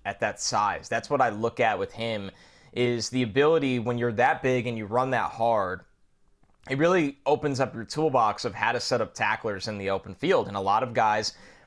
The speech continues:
hesitate when breaking down to tackle him because of that frame and because of that tough running style.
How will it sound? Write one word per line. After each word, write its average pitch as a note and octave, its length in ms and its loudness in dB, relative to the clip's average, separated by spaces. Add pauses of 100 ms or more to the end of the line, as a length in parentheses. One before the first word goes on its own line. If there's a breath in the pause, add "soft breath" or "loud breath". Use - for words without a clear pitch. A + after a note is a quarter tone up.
(180 loud breath)
hesitate C3+ 600 0
when G#2+ 160 -6
breaking A2 380 -2
down G#2 200 -2
to F#2+ 40 -10
tackle B2 400 0
him G2+ 180 -6
because A2+ 380 -4
of A#2 120 -4
that G2+ 240 -2
frame G2 320 -6
and F#2 80 -10
because B2 280 -2
of B2 60 -8
that G#2+ 180 -2
tough G#2+ 240 -2
running C#3+ 240 0
style. F#2 440 -2